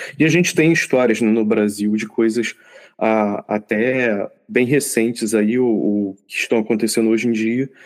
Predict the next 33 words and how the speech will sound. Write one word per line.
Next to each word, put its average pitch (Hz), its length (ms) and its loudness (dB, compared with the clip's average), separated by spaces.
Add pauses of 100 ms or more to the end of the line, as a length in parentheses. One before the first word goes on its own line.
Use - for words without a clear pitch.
(400)
Sabe 143 260 2
aquela 135 180 2
história 117 320 2
de, 107 600 0 (380)
ah, 101 300 0 (640)
clínica 131 560 0
ilegal 110 720 0
e 95 60 -12
tal? 104 440 0
E 101 100 -4
a 101 60 -2
galera 107 380 0
vai 107 160 -2
lá. 113 180 -2 (280)
Mas, - 120 -6
pô, - 120 0
a 123 40 2
galera 123 320 2
tá 147 120 0
indo 147 120 0
lá 143 140 0
por 208 280 -10
quê, 107 180 0
né? 104 300 -4
A - 20 -8
galera 120 260 -2
tá 143 120 -2
indo 143 120 -2
lá 147 160 0
porque 170 540 -2 (600)
não 165 220 2
tem 285 240 2
outra. 110 420 -2